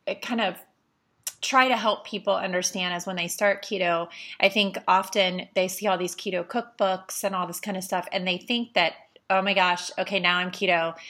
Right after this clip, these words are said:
I can't, I, you know, I have to start making all these recipes <clears throat> and I have to start cooking all this food and this is what I have to do." And I think that's where people feel like, "This is not sustainable." Like, I,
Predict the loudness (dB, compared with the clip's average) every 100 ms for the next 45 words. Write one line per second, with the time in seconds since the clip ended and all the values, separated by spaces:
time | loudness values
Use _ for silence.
0 | -6 0 0 0 0 2 2 -2 _ -4
1 | 0 2 4 2 0 0 0 2 -2 -2
2 | -2 -2 -2 -4 -4 -4 -8 -8 -6 -8
3 | -10 -14 -2 2 2 2 2 0 -2 -4
4 | -4 -4 -4 -2 0 -2 -2 0 0 -2
5 | -4 -6 -2 2 2 2 -2 -4 -2 0
6 | 0 -2 -8 -16 -14 2 2 4 4 4
7 | 4 0 -4 -4 -4 -2 -2 -4 -8 _
8 | -18 0 2 2 0 -2 -2 -2 0 -2
9 | -4 -4 -6 -6 -4 -4 -6 -4 0 0